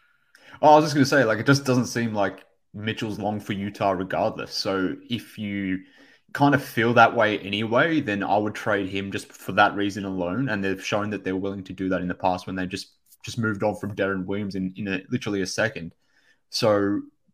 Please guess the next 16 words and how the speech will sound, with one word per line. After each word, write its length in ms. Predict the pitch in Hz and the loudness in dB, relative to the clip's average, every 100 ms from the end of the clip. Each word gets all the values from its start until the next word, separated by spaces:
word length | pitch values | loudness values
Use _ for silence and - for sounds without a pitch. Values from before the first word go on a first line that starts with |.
| _ _ _ _ | _ _ _ _
if 140 | 107 - | -6 2
that's 220 | 107 120 | 4 4
the 60 | 135 | 0
case, 360 | 113 101 120 | 2 2 2
then 120 | - 104 | -2 -6
keep 280 | - 123 | -2 -2
the 80 | 127 | 0
guy 180 | 107 101 | 2 4
that 120 | 104 | 2
wants 180 | 104 95 | -2 -8
to 60 | 95 | -6
be 220 | 92 98 | 0 0
there, 180 | 101 90 | 0 -2
which 160 | 92 | -4
is 80 | 98 | -8
Gobert, 640 | 101 92 92 90 85 92 | -4 -2 0 -2 -2 -4